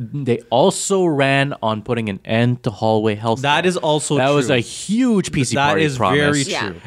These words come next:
Speaker 1: And
Speaker 3: So the
Speaker 1: the
Speaker 3: question
Speaker 1: center
Speaker 3: is
Speaker 1: of hallway
Speaker 3: how?
Speaker 1: health care
Speaker 3: Yeah.
Speaker 1: is Brampton.
Speaker 3: Absolutely. And the
Speaker 2: And now,
Speaker 3: question
Speaker 2: but
Speaker 3: is
Speaker 1: We're getting
Speaker 2: oh, I,
Speaker 1: screwed
Speaker 2: and it's
Speaker 1: over.
Speaker 2: important to note, though, the hallway healthcare issue is not one that just popped up in the last six months, right? That is
Speaker 1: That
Speaker 2: years
Speaker 1: is,
Speaker 2: in the making.
Speaker 1: once again, it,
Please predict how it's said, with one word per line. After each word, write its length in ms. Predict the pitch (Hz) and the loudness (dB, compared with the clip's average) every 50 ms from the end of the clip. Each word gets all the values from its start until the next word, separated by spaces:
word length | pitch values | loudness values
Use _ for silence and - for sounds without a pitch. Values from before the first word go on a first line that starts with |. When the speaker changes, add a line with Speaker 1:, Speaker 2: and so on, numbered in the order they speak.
| - - | -8 -4
Speaker 1:
And 300 | 127 127 131 135 135 139 | 0 2 2 2 2 2
Speaker 3:
So 60 | - - | 0 0
the 80 | 147 | 0
Speaker 1:
the 120 | 127 151 151 | 0 0 0
Speaker 3:
question 240 | 135 127 - - | 0 0 0 0
Speaker 1:
center 240 | - 180 202 202 190 | 2 2 2 2 2
Speaker 3:
is 120 | 180 170 147 | 2 2 0
Speaker 1:
of 80 | 127 | 0
hallway 380 | - 135 120 107 98 101 98 92 | 0 0 0 2 2 2 0 0
Speaker 3:
how? 80 | 90 | 0
Speaker 1:
health 260 | 98 92 92 - - - | -2 -4 -6 -6 -8 -6
care 260 | - 101 92 90 92 | -2 0 0 2 2
Speaker 3:
Yeah. 240 | - - - - 98 | 0 0 -2 -4 -4
Speaker 1:
is 200 | 104 95 95 92 | -4 -6 -6 -8
Brampton. 640 | 82 - - 98 92 92 95 101 107 110 110 220 | -8 -6 -4 -2 0 0 2 2 2 2 2 0
Speaker 3:
Absolutely. 580 | 226 - - - 240 247 262 254 214 180 160 156 | -2 -2 -2 -4 -2 -2 -2 -2 -2 -4 -4 -4
And 120 | - - | -4 -2
the 20 | 165 | -2
Speaker 2:
And 60 | 165 | 0
now, 180 | 180 175 170 156 | 0 2 0 2
Speaker 3:
question 60 | 139 | 2
Speaker 2:
but 200 | 160 156 - 139 | 2 0 2 2
Speaker 3:
is 60 | 156 | 2
Speaker 1:
We're 80 | 170 165 | 2 2
getting 360 | 156 147 131 120 117 107 107 143 | 2 2 2 2 2 0 0 0
Speaker 2:
oh, 80 | 143 156 | 0 2
I, 120 | 147 160 | 2 2
Speaker 1:
screwed 100 | 160 165 | 0 0
Speaker 2:
and 100 | 156 156 | 0 0
it's 140 | 165 160 - | -2 -2 -2
Speaker 1:
over. 80 | 165 131 | -4 -6
Speaker 2:
important 380 | - - 185 208 208 202 - | -4 -2 0 0 0 0 -2
to 80 | - 143 | -4 -2
note, 240 | 139 147 143 139 - | -2 0 0 0 0
though, 100 | 120 110 | -2 -2
the 100 | 110 104 | -2 -2
hallway 460 | - 131 147 170 202 202 196 180 151 | -2 0 0 2 2 2 2 2 2
healthcare 460 | 123 131 135 135 - - 147 131 117 | 2 2 0 0 -2 -2 -2 0 0
issue 180 | 113 - - 127 | 0 -2 -2 -4
is 120 | 107 104 113 | -2 0 0
not 180 | 120 123 120 | 0 0 2
one 160 | 117 117 113 | 0 0 0
that 140 | 113 110 107 | 0 0 -2
just 180 | 101 98 - - | -2 -6 -10 -6
popped 320 | - 117 110 110 - - | -2 0 0 0 0 -2
up 180 | 113 107 - - | -2 -2 -2 -4
in 60 | 113 | -4
the 100 | 104 104 | -4 -2
last 240 | 101 98 98 - - | -2 -2 -2 -4 -6
six 200 | - 110 - - | -8 -8 -8 -6
months, 400 | 104 101 104 - - - - - | -6 -4 -4 -4 -6 -10 -10 -4
right? 260 | 113 110 123 123 - - | -2 0 0 0 -2 -4
That 240 | - 135 131 147 156 | -2 -2 0 0 0
is 180 | 151 123 113 107 | -2 -4 -4 -2
Speaker 1:
That 240 | 147 139 143 151 147 | -2 0 0 2 2
Speaker 2:
years 320 | 151 160 170 175 175 165 143 | 0 0 2 0 0 0 0
Speaker 1:
is, 60 | 156 | 0
Speaker 2:
in 100 | 147 135 | 0 2
the 100 | 123 120 | 2 0
making. 220 | 113 110 107 120 | 2 2 2 2
Speaker 1:
once 300 | 143 170 196 190 190 - | 2 0 0 0 0 -2
again, 520 | 190 151 147 160 143 131 120 113 113 113 117 | -2 -2 0 0 2 2 2 2 0 0 -2
it, 140 | - - | -4 -6